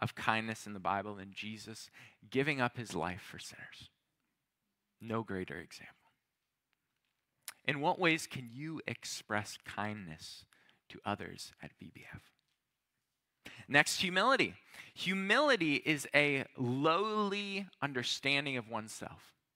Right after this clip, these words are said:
Not that we think poorly of ourselves, not that we're always beating ourselves up, but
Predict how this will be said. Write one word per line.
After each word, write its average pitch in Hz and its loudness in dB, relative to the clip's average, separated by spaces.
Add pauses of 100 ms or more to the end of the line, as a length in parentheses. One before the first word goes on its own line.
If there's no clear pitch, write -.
(960)
Not 233 10
that 269 10
we 214 6
think 196 2 (180)
poorly 269 4
of 107 6
ourselves, 87 0 (760)
not 165 0
that 160 8
we're 151 10
always 139 4
beating 160 2
ourselves 131 4
up, 139 6 (800)
but 170 10